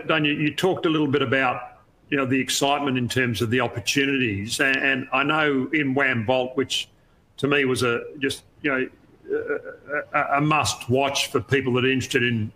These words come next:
investing in alternate assets. You talked about, um, you know, some of the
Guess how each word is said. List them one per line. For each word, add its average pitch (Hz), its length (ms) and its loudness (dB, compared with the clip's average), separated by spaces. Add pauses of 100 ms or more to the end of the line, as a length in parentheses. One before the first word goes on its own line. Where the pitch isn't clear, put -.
investing 131 400 0
in 117 80 0
alternate 110 420 0
assets. 113 600 -2 (480)
You 135 120 0
talked 165 300 2
about, 135 480 0 (120)
um, 120 480 2
you 147 60 0
know, 139 80 2
some 151 240 0
of 131 80 0
the 123 300 0